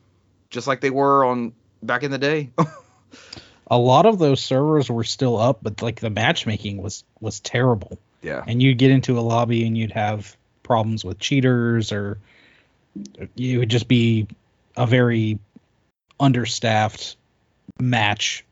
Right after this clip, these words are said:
Speaker 2: you know. It,
Speaker 1: Yeah.
Speaker 2: so.
Speaker 1: So, of course, I went to the subreddit, uh, Doubt Brant Forever,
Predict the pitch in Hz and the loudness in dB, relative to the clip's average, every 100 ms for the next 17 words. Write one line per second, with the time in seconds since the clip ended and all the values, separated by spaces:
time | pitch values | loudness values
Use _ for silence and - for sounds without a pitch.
0 | - 127 101 101 - _ - - - 98 | -10 -6 -6 -6 -10 _ -14 -12 -6 -6
1 | 90 _ _ _ _ _ - - 101 92 | -6 _ _ _ _ _ -18 -6 -6 -6
2 | - _ _ - 139 - 185 151 139 131 | -12 _ _ -4 -4 0 0 2 0 0
3 | 139 120 113 107 123 117 110 104 - - | -2 0 0 2 0 2 2 0 -4 -8
4 | 107 101 101 _ _ _ - 113 110 - | -4 -4 -6 _ _ _ -4 0 0 0
5 | 110 107 - - 101 101 95 | -4 -4 -10 -4 -2 -2 -4